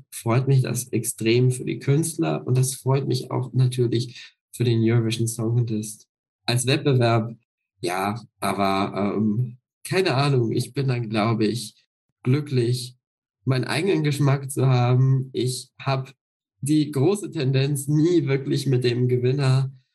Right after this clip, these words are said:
wirklich so zufrieden zu sein. Ich, äh,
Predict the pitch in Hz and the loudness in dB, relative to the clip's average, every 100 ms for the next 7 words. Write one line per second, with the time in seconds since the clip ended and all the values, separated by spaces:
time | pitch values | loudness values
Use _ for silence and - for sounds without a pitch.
0 | _ _ 123 127 127 127 120 120 - 123 | _ _ -4 -2 -4 -4 -6 -8 -10 -6
1 | 139 190 185 170 131 123 120 120 123 131 | 0 0 0 -2 -2 0 2 4 2 0
2 | 139 127 _ _ _ _ 107 127 - - | -4 -12 _ _ _ _ -4 -4 -8 -12
3 | - 123 120 113 | -2 2 4 2